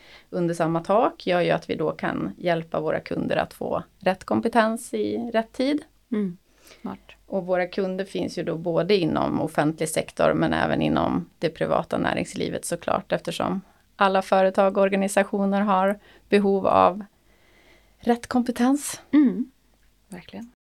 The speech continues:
Speaker 1: Och sen så ser vi, eftersom vi är ett H R-bolag då, så ser vi det som vårt uppdrag att, liksom, ligga i framkant i kunskapsläget inom viktiga H R-frågor.
Speaker 2: Mm.
Speaker 1: Eh, så just nu så har vi särskilt fokus då på några punkter, vilka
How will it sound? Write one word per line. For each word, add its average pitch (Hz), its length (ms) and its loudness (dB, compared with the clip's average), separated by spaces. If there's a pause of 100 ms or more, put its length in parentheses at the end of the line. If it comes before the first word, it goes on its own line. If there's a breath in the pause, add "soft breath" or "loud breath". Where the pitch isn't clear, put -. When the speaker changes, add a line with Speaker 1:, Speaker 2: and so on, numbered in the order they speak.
(240)
Speaker 1:
Och 214 180 -2
sen 208 200 0
så 226 120 0
ser 208 280 0
vi, 185 60 2
eftersom 196 440 -2
vi 185 120 0
är 208 240 2
ett 170 120 0
H 190 220 -4
R-bolag 185 600 0
då, - 160 -2
så 180 180 -8
ser 180 320 -4
vi 175 160 -4
det 165 100 -4
som 160 180 -4
vårt 160 300 -4
uppdrag - 720 -2
att, - 140 -4
liksom, 165 260 -6
ligga 165 300 -6
i 165 160 -4
framkant 175 1080 -4
i 156 400 -6
kunskapsläget 165 1160 -4
inom 165 340 2
viktiga 170 340 0
H 165 160 2
R-frågor. 190 520 4 (160)
Speaker 2:
Mm. 220 220 2 (360 loud breath)
Speaker 1:
Eh, 156 340 -2 (120)
så - 160 -10
just 175 260 -6
nu 190 220 -4
så - 160 -4
har 165 120 -2
vi - 80 -6
särskilt 165 500 -4
fokus 160 460 -8
då 160 220 -4
på 156 500 -2
några 175 240 0
punkter, 208 500 2
vilka 180 400 -4